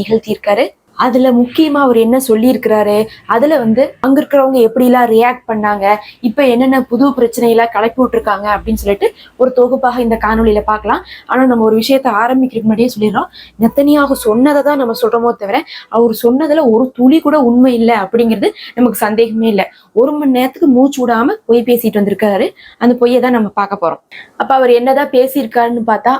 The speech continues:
முதல்ல நம்ம சொன்னோம் ஒரு மணி நேரம் கிட்டத்தட்ட பேசியிருக்காங்கன்ட்டு. அதுல ஒரு நாற்பது தடவையாவது எந்திரிச்சு நின்னு ஸ்டாண்டிங் ஓவேஷன் அவர் கொடுத்திருக்காங்க. அவங்க தான் கூப்பிட்டிருக்காங்கங்கும் போது வந்து பேசும்போது எதா இருந்தாலும் எந்திரிச்சு நின்னு கை தட்டுறது அப்படிங்கிறது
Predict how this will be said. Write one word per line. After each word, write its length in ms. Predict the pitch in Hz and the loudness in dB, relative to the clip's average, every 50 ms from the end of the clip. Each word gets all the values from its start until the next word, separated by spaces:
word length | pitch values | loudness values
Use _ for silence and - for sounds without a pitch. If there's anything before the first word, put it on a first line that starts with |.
| - | -2
முதல்ல 360 | - 220 226 240 247 262 269 262 | -2 0 2 2 2 2 2 2
நம்ம 200 | 247 226 226 226 | 2 0 0 0
சொன்னோம் 260 | 226 220 233 262 269 233 220 | 0 0 0 0 0 2 2
ஒரு 140 | 226 247 | 2 2
மணி 200 | 247 247 233 220 226 | 2 0 0 0 2
நேரம் 200 | 233 262 240 240 | 0 0 0 -2
கிட்டத்தட்ட 320 | 226 - 214 233 - 226 - | -4 -4 -4 -4 -6 -6 -4
பேசியிருக்காங்கன்ட்டு. 680 | 214 220 214 240 220 - - 202 202 196 196 - 269 339 - - - - _ - | -4 -4 -2 -2 -4 -2 -4 -8 -8 -8 -8 -8 -8 -8 -8 -14 -20 -18 _ -4
அதுல 280 | - 214 233 247 269 277 269 | -2 0 2 2 2 2 2
ஒரு 140 | 247 220 208 | 0 0 -2
நாற்பது 500 | 208 202 208 247 294 294 - - 311 294 | 0 0 2 2 0 -2 -2 0 0 2
தடவையாவது 580 | 240 233 233 233 240 240 233 226 226 214 214 262 262 220 | 2 0 0 2 2 2 2 2 0 0 0 0 0 2
எந்திரிச்சு 360 | 220 233 240 277 262 - - 220 | 2 2 2 2 0 -2 -4 -6
நின்னு 240 | 226 208 208 214 262 269 - - - _ | -4 -2 0 0 -2 -2 -4 -10 -20 _
ஸ்டாண்டிங் 520 | - - 247 240 254 269 269 277 277 254 233 | -8 -4 -2 0 2 2 2 2 2 2 2
ஓவேஷன் 400 | 233 226 226 233 220 226 - 277 254 | 2 4 2 2 0 -2 -2 -2 0
அவர் 120 | 214 208 208 | 0 -2 -2
கொடுத்திருக்காங்க. 520 | - 226 - - 208 - - 196 185 185 185 - - - - - - | -4 -4 -2 -2 -4 -2 -4 -4 -4 -4 -6 -8 -8 -18 -20 -12 -6
அவங்க 220 | - 196 208 202 202 | -2 -2 -2 0 0
தான் 160 | 226 247 262 - | -2 -2 -2 0
கூப்பிட்டிருக்காங்கங்கும் 720 | 269 269 - - 254 240 254 240 240 240 247 254 247 240 240 | -2 -2 0 -2 -2 0 0 0 0 0 0 2 2 2 2
போது 140 | 226 247 294 | 2 2 2
வந்து 220 | 262 240 240 240 247 | 2 2 2 2 2
பேசும்போது 520 | 247 247 240 240 - 247 233 226 220 269 392 392 - - - - - 233 | 2 0 0 0 -2 -2 -2 -2 -2 -2 -6 -8 -10 -18 -14 -4 -2 0
எதா 120 | 240 262 254 | 2 2 2
இருந்தாலும் 340 | 254 240 240 220 220 277 254 | 0 0 0 -2 0 0 2
எந்திரிச்சு 320 | 247 247 247 247 247 233 226 | 2 2 2 2 2 0 0
நின்னு 160 | 220 240 320 339 | 0 0 -2 -2
கை 160 | - 233 233 | -2 -2 -2
தட்டுறது 400 | 240 240 240 233 220 233 214 233 240 | 0 0 -4 -2 0 0 2 2 2
அப்படிங்கிறது 460 | 220 196 208 220 214 214 208 202 262 | 0 0 -2 -2 -2 -2 0 -2 -2